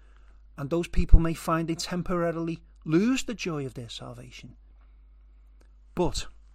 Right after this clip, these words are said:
if they're in constant prayer, if they lean on God for everything, if they make use of the Bible, God's word,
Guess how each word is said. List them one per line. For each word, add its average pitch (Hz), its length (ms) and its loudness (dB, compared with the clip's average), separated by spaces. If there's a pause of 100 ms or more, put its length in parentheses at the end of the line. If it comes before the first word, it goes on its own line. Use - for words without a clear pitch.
(920)
if - 480 -2 (1120)
they're 170 140 -4
in 165 100 -2
constant 151 460 -6
prayer, 147 320 -4 (840)
if - 240 -10
they 214 160 -4
lean 190 360 -4
on 175 160 -6
God 165 280 -4
for - 220 -14
everything, 151 480 -12 (880)
if - 140 -12
they 175 100 -2
make 175 340 -4
use 185 200 -6
of 151 80 -8
the 156 60 -6
Bible, 151 580 -6
God's 135 260 -8
word, 139 420 -8